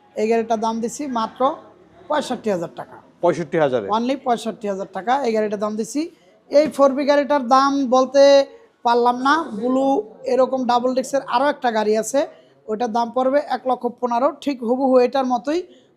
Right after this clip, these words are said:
Speaker 1: উনিশের, আহ, মডেল ওইটা। আহ, এরপরে রাইডার আছে বাইশের মডেল।
Speaker 2: বাইশের মডেলে হলুদ কালার রাইডার আছে এখানে।
Speaker 1: বাইশের মডেল খুবই সুন্দর, মানে একদম শোরুম কন্ডিশন
Speaker 2: On test
Speaker 1: গাড়িটা।
Speaker 2: নাকি এটা? On test?
Speaker 1: হ্যাঁ, on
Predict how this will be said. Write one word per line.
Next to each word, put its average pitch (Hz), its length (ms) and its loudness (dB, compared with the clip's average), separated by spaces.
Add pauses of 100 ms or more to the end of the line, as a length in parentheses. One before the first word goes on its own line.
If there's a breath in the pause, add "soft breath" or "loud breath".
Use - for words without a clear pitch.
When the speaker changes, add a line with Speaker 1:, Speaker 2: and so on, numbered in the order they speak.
Speaker 1:
উনিশের, 262 680 6 (380)
আহ, 208 280 -2
মডেল 196 360 -2
ওইটা। 240 320 2 (140)
আহ, 196 260 -4
এরপরে 269 360 4
রাইডার 277 300 8
আছে 294 240 2
বাইশের 254 480 4
মডেল। 170 260 -2 (140)
Speaker 2:
বাইশের 147 360 4
মডেলে 190 260 4
হলুদ 165 240 4
কালার 185 200 6
রাইডার 165 240 6
আছে 165 220 2
এখানে। 160 380 0 (100)
Speaker 1:
বাইশের 233 480 -2
মডেল 285 280 2 (120)
খুবই 339 480 0
সুন্দর, 214 340 -8
মানে 262 520 -4
একদম 254 640 2
শোরুম 226 360 -4
কন্ডিশন 196 460 -10
Speaker 2:
On 185 60 2
test 196 120 4
Speaker 1:
গাড়িটা। 247 220 2
Speaker 2:
নাকি 175 140 4
এটা? 117 200 2
On 165 80 2
test? 196 260 2
Speaker 1:
হ্যাঁ, 202 160 4
on 185 140 0